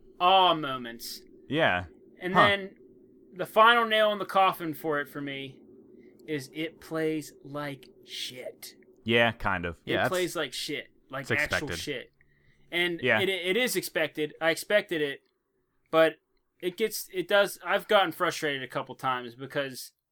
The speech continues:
Speaker 1: it's just
Speaker 2: What have you got frustrated by?
Speaker 1: Uh,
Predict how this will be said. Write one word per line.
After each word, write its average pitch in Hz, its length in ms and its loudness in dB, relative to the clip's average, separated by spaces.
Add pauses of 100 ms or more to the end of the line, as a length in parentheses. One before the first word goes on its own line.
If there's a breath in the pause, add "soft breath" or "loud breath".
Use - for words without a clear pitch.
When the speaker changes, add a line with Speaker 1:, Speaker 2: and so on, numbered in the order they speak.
(1160)
Speaker 1:
it's 160 240 -8
just - 340 -6
Speaker 2:
What 170 200 8
have 226 100 6
you 220 100 4
got 196 220 8
frustrated 98 640 0
by? 80 280 -4 (1500)
Speaker 1:
Uh, 147 680 -2